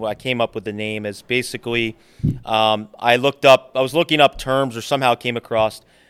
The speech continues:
um, like a, it's a medi-, medieval torture device, and it was basically termed as a, a, uh, device you could not get out of, a trap you could not get out of.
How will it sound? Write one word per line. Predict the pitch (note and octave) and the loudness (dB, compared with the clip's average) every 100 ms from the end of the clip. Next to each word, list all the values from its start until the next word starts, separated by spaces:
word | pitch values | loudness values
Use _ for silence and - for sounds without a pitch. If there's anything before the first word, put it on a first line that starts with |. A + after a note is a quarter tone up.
| _ | _
um, | G#2+ G#2 G2+ G2+ G2 G2 _ - - | -6 -2 -2 -2 -6 -12 _ -20 -14
like | G#2+ G2+ | -12 -10
a, | F#2+ _ | -14 _
it's | - G#2+ G2+ - _ _ _ - | -8 -8 -8 -16 _ _ _ -12
a | |
medi-, | A#2+ D3+ E3 D#3 B2+ | -6 0 4 4 2
medieval | C#3 F3+ F3 D3+ C#3+ | 0 0 0 -2 -4
torture | - D3 D3 B2 | -2 -4 -2 -4
device, | A2 G2 G2+ F#2+ - | -4 -2 -2 -2 -10
and | G2+ | -10
it | |
was | G#2 | -8
basically | A2+ B2+ - D#3+ C3+ B2+ _ _ _ _ _ | -4 -4 -4 -6 -4 -4 _ _ _ _ _
termed | - C3 A#2+ | -6 -4 -4
as | A2+ | -6
a, | G#2 G#2 _ _ _ _ _ - - | -8 -10 _ _ _ _ _ -20 -6
a, | A2+ G#2 G2+ | -2 -2 -2
uh, | F#2+ F2+ F#2 - | -2 -4 -8 -12
device | A2 D#3 D#3+ C#3 | 4 4 4 -4
you | C3 | -6
could | C3 | -2
not | A#2+ A2 | 0 0
get | A2 | 0
out | G2+ F2+ | 0 -2
of, | |
a | F2 | -8
trap | - A2+ A2+ A2+ | -4 -2 -2 -4
you | |
could | G#2+ A2 | -12 -10
not | G2+ G2 F#2 | -4 -4 -6
get | - G2+ | -8 -4
out | F#2+ E2 | -4 -4
of. | - - | -14 -20